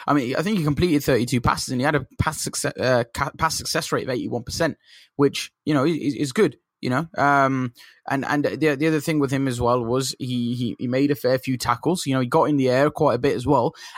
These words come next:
And I believe it was actually the first time he's ever been played in that position with Grealish, in the same position that Hourihane plays. Uh, and the two of them actually worked really well together. And, um, I also, uh, I have to say it,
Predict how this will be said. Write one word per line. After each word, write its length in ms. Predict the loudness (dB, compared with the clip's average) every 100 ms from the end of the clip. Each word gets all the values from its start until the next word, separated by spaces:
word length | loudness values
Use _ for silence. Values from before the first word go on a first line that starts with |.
| 0
And 340 | 2 2 2 0
I 140 | 0
believe 260 | 0 -2 -2
it 40 |
was 120 | -4
actually 240 | -4 -4 -6
the 40 |
first 360 | -2 0 0 -2
time 180 | -2
he's 80 | 0
ever 160 | -2 -4
been 180 | -8 -4
played 280 | -2 0
in 60 | -2
that 120 | -6
position 340 | -6 -8 -8 -8
with 160 | -8
Grealish, 420 | -6 -6 -6 -8 -16 _
in 80 | -6
the 60 | -4
same 200 | -4 -4
position 340 | -4 -6 -4
that 120 | -4
Hourihane 340 | -4 -2 -4 -4
plays. 280 | -4 -4 -8 _ _ _
Uh, 140 | -2 -2
and 120 | -2
the 40 |
two 140 | 0 0
of 80 | 2
them 100 | 0
actually 260 | -2 0
worked 260 | 2 2 0
really 100 | -2
well 220 | 0 0
together. 340 | -2 -2 -2 -4 -14 -6
And, 340 | 0 0 0 0
um, 380 | 2 2 2 -4 -12 _ _ _ _ _ _ _ _ _
I 200 | 2 2 0 _ _ 2
also, 640 | 4 4 2 4 4 2 _ _ _ 0
uh, 500 | 2 4 4 4 2 2
I 140 | 0
have 260 | 2 0 0
to 100 | -4
say 300 | 0 2 4
it, 220 | 2 0